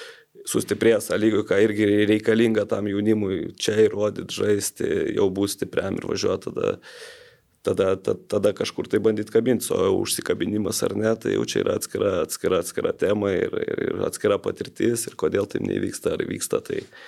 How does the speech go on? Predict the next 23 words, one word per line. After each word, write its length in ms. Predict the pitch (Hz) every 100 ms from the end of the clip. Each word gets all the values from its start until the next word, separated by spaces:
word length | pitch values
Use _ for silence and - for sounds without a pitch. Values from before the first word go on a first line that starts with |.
| - - -
daug 300 | - 101 104
faktorių. 520 | 78 92 - 95 92
Ir, 120 | - - - - - -
<clears throat> 140 | - 139 143
ir 120 | 123
ką 140 | 113 113
sakom, 320 | 117 117 110
kartais 480 | 107 113 110 101 - _ _ _ _ _ _ _ _ -
profilis 540 | - 117 127 135 123
to 140 | 123
žaidėjo, 400 | 113 110 101 113 107
ten 200 | 101 90
greitas 420 | 101 127 117 113
kažkoks, 400 | 110 - 107 113
bet 220 | 104 -
tenai 300 | - 104 107
jau 60 | 107
prasideda 580 | - - 87 85 80 82
ir, 220 | - -
ir, 220 | - -
ir, 180 | - -
ir 100 | 71
psichologija, 600 | - - - 107 113 98